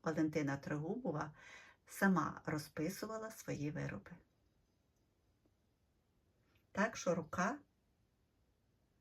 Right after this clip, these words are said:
Валентини Трегубовій прикладена і до цього чудового набору.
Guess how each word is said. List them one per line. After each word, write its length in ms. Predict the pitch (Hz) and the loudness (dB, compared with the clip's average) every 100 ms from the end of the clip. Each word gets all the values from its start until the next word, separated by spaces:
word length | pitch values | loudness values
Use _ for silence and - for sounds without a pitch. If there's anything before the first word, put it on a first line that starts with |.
| _ _ _ _ _ _ | _ _ _ _ _ _
Валентини 520 | 165 156 156 165 156 151 | 2 4 4 2 2 2
Трегубовій 840 | - 147 147 175 196 214 262 285 - _ - | 0 -2 -2 -4 -4 -4 0 -2 -4 _ -8
прикладена 680 | - - - 185 - 240 311 | -6 -4 -2 -2 -2 -4 -4
і 80 | - | -4
до 140 | 151 | -4
цього 300 | 143 - 185 | -4 -4 -4
чудового 580 | 226 - 175 165 175 156 | -4 -6 -6 -4 -4 -4
набору. 460 | 151 147 - 139 | -2 -2 -4 -4